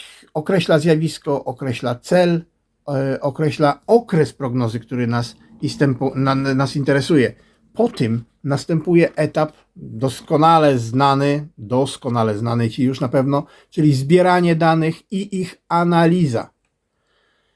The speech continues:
E, mm, po nim następuje dopiero etap wyboru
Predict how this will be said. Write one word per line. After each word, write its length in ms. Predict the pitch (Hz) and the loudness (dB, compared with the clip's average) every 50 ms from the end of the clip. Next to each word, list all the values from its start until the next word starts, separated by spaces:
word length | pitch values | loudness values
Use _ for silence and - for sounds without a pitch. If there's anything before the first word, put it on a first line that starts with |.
| _ _ - | _ _ -8
E, 360 | 123 120 123 120 120 120 101 | -4 -2 0 2 2 0 -2
mm, 640 | - - 110 127 135 139 139 139 135 135 131 131 123 | -4 -4 -2 -2 0 0 0 0 0 0 0 0 0
po 180 | - - 180 180 | 2 2 4 6
nim 240 | 175 151 139 135 | 6 4 4 2
następuje 480 | 135 131 120 - 151 127 123 160 143 135 | 0 -2 -2 -4 -4 -2 0 0 0 0
dopiero 340 | 131 123 139 131 131 - - | 0 0 0 0 -2 -2 -4
etap 240 | 123 117 143 120 113 | -6 -4 -4 -4 -4
wyboru 580 | 113 127 131 123 131 127 127 123 120 117 117 | -4 -6 -2 0 2 2 4 2 0 -2 -4